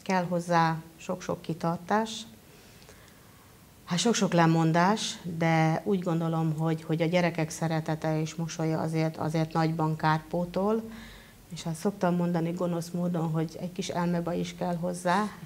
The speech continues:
így húsz év után én már ezt most úgy gondolom megengedhetem, hogy ilyet mondok saját magunkról,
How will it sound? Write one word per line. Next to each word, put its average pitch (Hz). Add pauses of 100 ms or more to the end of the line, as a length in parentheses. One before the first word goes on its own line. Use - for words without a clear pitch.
így 180
húsz 180
év 170
után 185
én 180
már 160
ezt -
most 175 (120)
úgy 190
gondolom 175
megengedhetem, 175
hogy 180
ilyet 196
mondok 190
saját 190
magunkról, 202